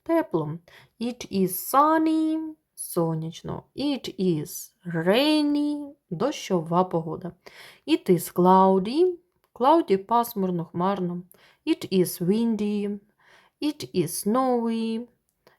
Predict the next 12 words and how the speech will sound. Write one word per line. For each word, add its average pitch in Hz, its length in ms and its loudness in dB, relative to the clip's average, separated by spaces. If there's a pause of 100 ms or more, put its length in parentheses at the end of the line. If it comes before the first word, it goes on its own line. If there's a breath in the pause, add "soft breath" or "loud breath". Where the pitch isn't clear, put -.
(140)
It - 320 -6
is 151 240 -4 (120)
stormy. 262 720 0 (680)
It 302 380 -4
is 185 380 -2
foggy. 226 880 2 (440)
Fog, 185 440 0
туман. 233 420 0 (600 loud breath)
Foggy, 196 720 2 (120)
туманно. 185 600 -8 (880 soft breath)
It 392 340 6
is 254 420 -8